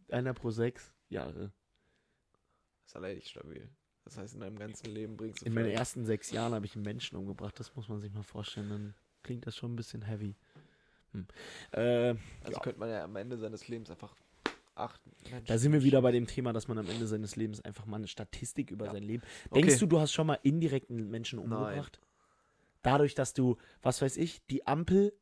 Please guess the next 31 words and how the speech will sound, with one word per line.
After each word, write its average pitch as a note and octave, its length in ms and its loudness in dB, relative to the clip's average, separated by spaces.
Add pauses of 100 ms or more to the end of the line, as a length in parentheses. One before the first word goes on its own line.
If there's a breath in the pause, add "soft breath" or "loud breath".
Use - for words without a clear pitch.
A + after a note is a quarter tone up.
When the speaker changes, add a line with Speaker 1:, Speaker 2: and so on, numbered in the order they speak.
(100)
Speaker 1:
gedrückt C#3 500 0
hast, F#3+ 320 -2
dadurch B2+ 260 0
wurde C#3 120 2
die - 140 -2
Ampel D#3+ 280 -2
rot, D3+ 240 2
der C3 100 4
Typ - 240 -2
ist - 320 -4
ein C3+ 100 -6
bisschen E3 280 -4
später D#3+ 320 -2
losgefahren D#3+ 640 -2 (520 loud breath)
und C#3 260 6
ist - 220 -2
dann C3+ 260 4 (680)
drei D3 240 4
Stunden D#3 280 0
später D3 300 -2
auf B2 120 -4
der B2 120 -2
Autobahn B2 380 -4
verunglückt? B2 600 -6 (1080)
Speaker 2:
Weil G#2 200 -8
wär, A2+ 220 -2
früher B2 440 -6
wär A2 100 -4
er G#2 60 -8
nicht A2 180 -14
verunglückt. G2+ 560 -14